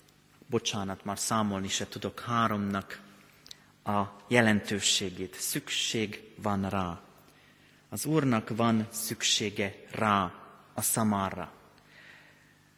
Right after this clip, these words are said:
Tessék végig gondolni, hogyha egy szamárra szüksége van az Úrnak, akkor rád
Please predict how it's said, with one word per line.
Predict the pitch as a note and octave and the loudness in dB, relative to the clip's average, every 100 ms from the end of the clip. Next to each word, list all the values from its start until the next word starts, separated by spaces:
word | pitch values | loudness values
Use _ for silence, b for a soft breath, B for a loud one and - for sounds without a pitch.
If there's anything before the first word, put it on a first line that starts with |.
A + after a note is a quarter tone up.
| _ | _
Tessék | - C#3 B2+ A2+ | -4 0 2 2
végig | B2+ A#2+ A2+ | 2 2 0
gondolni, | A#2 G#2+ G#2+ G2+ G2+ G2+ - - - - _ - | 0 0 2 0 -2 -4 -12 -20 -20 -20 _ -6
hogyha | G#2+ - | -6 -2
egy | G#2 - | -2 0
szamárra | D3 C#3 A2+ G#2 G#2+ G#2 G#2 - - - | 2 6 6 4 4 0 0 -4 -20 -14
szüksége | - - - - A2+ G#2+ | -8 -6 -2 0 0 2
van | G#2 | 0
az | F#2+ B2+ | 0 2
Úrnak, | B2 A#2+ G#2+ - - - - - b b b b | 2 2 0 -2 -16 -20 -20 -20 b b b b
akkor | - - A2 | -20 -6 -4
rád | A2 A#2 A#2 A2 - | 2 6 6 4 -2